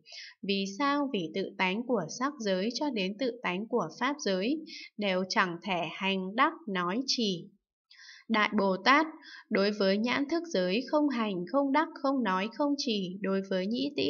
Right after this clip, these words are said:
thiệt thân ý thức giới không hành, không đắc, không nói, không chỉ. Vì sao? Vì tự tánh của nhãn thức giới cho đến tự tánh của ý thức giới đều chẳng thể hành, đắc, nói, chỉ. Đại Bồ Tát đối với nhãn xúc không hành, không đắc, không nói,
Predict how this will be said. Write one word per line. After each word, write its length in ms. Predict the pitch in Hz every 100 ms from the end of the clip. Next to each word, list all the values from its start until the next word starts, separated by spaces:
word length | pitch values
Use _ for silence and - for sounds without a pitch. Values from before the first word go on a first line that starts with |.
| 302
thiệt 180 | 262 170
thân 200 | 254 277
ý 240 | 262 196 208
thức 120 | 311 311
giới 340 | 208 185 226 262
không 180 | 285 269
hành, 300 | 233 202 170
không 260 | - 262 269
đắc, 160 | 285 311
không 280 | - 262 262
nói, 240 | 202 190 214
không 160 | 294 277
chỉ. 320 | 269 247 180 - - - - -
Vì 220 | 190 196 190 190
sao? 340 | 285 285 277 247
Vì 180 | 180 175
tự 80 | 190 -
tánh 260 | 175 190
của 140 | 233 233 156
nhãn 200 | 190 -
thức 120 | 311 311 262
giới 260 | 185 190 240
cho 160 | 294
đến 260 | 240 180 196
tự 160 | 262 -
tánh 320 | - 180 220 262
của 180 | 220 -
ý 220 | 190 190
thức 120 | 311
giới 440 | 302 208 185 233 311 - - -
đều 240 | 202 180 185
chẳng 280 | 220 196 170
thể 160 | 202 170
hành, 440 | 170 196 185 180 208
đắc, 160 | 294 311
nói, 300 | 196 180 180 226
chỉ. 380 | - 226 175 - - - - -
Đại 220 | 214 202 202
Bồ 180 | 190 180 180
Tát 260 | 262 311
đối 200 | 311 190
với 240 | 196 190 190
nhãn 240 | 233 277
xúc 220 | 294 330 349 -
không 180 | 269 269
hành, 300 | 226 190 156
không 280 | - 269 269
đắc, 160 | 285 311
không 280 | - 269 240
nói, 240 | 180 180